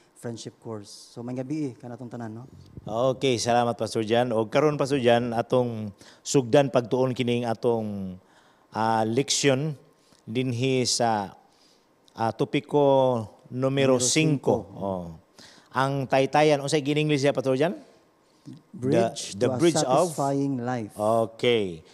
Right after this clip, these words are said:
Speaker 2: Ang taytayan. Lalom
Speaker 1: Mm.
Speaker 2: kaini nga pagkabinisaya, Pastor Jan, nga taytayan ka bang tulay ba? Tulay.
Speaker 1: Mm.
Speaker 2: Ang taytayan paingon sa matagbawong nga kinabuhi.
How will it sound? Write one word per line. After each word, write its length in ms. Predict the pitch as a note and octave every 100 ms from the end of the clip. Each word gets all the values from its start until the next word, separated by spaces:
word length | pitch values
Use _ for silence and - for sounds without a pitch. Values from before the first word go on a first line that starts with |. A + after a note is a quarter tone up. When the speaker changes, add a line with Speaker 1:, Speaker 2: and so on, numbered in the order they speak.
| _
Speaker 2:
Ang 320 | - B2 C3+ B2
taytayan. 840 | C3 B2+ B2 C3+ C#3 D3+ B2+ A2 F2+ -
Lalom 520 | - D#3 E3 E3+ F#3+
Speaker 1:
Mm. 40 | F3
Speaker 2:
kaini 180 | D#3+ D#3+
nga 100 | D3+
pagkabinisaya, 800 | D3 C#3 C#3+ C#3 D3 C#3+ B2 -
Pastor 300 | C3+ B2+ C#3+
Jan, 180 | A#2 A2+
nga 120 | A2 - _ -
taytayan 400 | C3+ C3 C3+ C#3
ka 140 | D#3
bang 160 | D3+ D3
tulay 340 | D#3+ D3+ D3
ba? 140 | B2+ A2
Tulay. 380 | C3 A#2+ G#2
Speaker 1:
Mm. 260 | G2+ G#2+ G#2+ A2 -
Speaker 2:
Ang 200 | B2 C3 B2
taytayan 800 | C3 B2+ - D#3 D#3 D3+ D3+ C#3+ - _
paingon 520 | - B2+ B2+ C#3 C#3 C3+
sa 560 | - B2+ A#2 G2+ F2+ _ _ -
matagbawong 1040 | A#2+ B2+ C3+ G#2 G#2+ C3 D3+ C#3+ A2+ F#2+ F2 E2 _ _ _ _ _ A2
nga 180 | B2+ B2
kinabuhi. 580 | B2+ A#2 G2+ G#2+ F#2